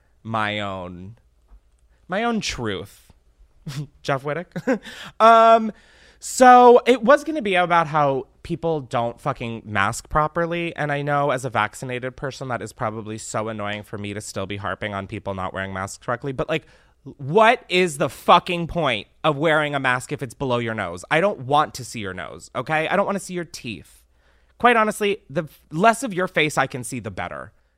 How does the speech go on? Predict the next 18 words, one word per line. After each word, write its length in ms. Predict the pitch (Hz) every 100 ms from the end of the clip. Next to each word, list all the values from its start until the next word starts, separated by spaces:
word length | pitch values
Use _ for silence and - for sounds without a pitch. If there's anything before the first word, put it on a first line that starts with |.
| -
<laughs> 100 | 381 - 349 - 415 - 480 - - 440 - - - - - _ _ _ _ _ _ - 320 339 339 370 262
Just 340 | 175 240 - - - - - - - - _ 523
<laughs> 1120 | - - - - 311 554 539 - 370 381 554 -
everyone 380 | 415 254 247
in 80 | 233
the 120 | 220
room 300 | 208 208 202
puts 200 | 196 175
on 140 | 196 180
a 100 | 180
mask. 540 | 185 208 262 - - -
<laughs> 20 | - - - - - - - - 294 - 294 - - 370 466 -
No, 160 | 196
guys, 300 | 165 156 151
we're 300 | 156 160 233
all 140 | 269 247
good 260 | 180 165
here. 300 | 151 139 95